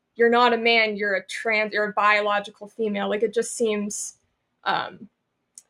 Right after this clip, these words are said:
like you aren't, like, <laughs> in my, in my view, you're a man. Like, there's no need to put an-,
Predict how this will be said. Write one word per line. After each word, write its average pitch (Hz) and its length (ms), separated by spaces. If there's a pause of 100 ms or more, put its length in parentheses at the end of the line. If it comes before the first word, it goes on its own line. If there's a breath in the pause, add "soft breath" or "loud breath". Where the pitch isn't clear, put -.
(360)
like 214 240
you 233 220
aren't, 214 400 (760)
like, - 220 (160)
<laughs> - 540
in 277 140
my, 294 280 (140)
in 269 120
my 294 180
view, 262 180
you're 240 260
a 208 80
man. 226 500
Like, 220 180
there's 233 220
no 254 160
need 247 280
to 220 180 (100)
put 247 200
an-, 214 320